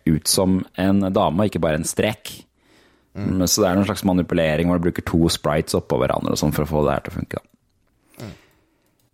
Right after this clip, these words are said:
Speaker 1: Men, eh, det er kult. Det er kult at de liksom graver i sånne ting, for sånne ting er jo gjerne ting som blir bare glemt i historien, og hadde det gått femti år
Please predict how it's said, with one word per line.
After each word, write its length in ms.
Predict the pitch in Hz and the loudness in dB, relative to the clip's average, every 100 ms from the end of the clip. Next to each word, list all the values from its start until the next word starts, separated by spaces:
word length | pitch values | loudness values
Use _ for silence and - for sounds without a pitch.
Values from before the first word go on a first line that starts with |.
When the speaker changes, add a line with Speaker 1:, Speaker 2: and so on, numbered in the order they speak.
| 117 | -4
Speaker 1:
Men, 100 | 156 | 0
eh, 420 | 165 160 160 156 | 2 2 2 2
det 60 | 160 | 0
er 60 | - | 0
kult. 160 | 156 - | -2 0
Det 140 | 175 | 2
er 80 | 170 | 2
kult 200 | 170 143 | 0 0
at 160 | 156 151 | 0 2
de 140 | 151 | 0
liksom 320 | 147 156 151 143 127 | 0 0 2 0 2
graver 460 | 104 82 85 104 | 2 2 2 4
i 60 | 110 | 2
sånne 220 | 101 104 | 2 0
ting, 120 | 135 127 | 0 0
for 140 | 127 | 0
sånne 140 | 110 120 | 0 0
ting 100 | 143 | 0
er 200 | 110 107 | 2 2
jo 40 | |
gjerne 120 | 101 85 | 0 -2
ting 120 | 87 | -4
som 140 | 95 95 | 0 2
blir 80 | |
bare 220 | 90 85 80 - | 2 0 -2 -4
glemt 320 | 95 85 120 - | 0 0 -2 -2
i 60 | 104 | -2
historien, 440 | - 90 104 180 | 2 2 2 2
og 320 | 147 139 135 123 | 2 2 2 0
hadde 220 | 120 107 | -2 0
det 100 | 110 | 0
gått 300 | 107 - 120 110 | 0 0 -2 0
femti 340 | 110 85 | -2 0
år 80 | 110 | -2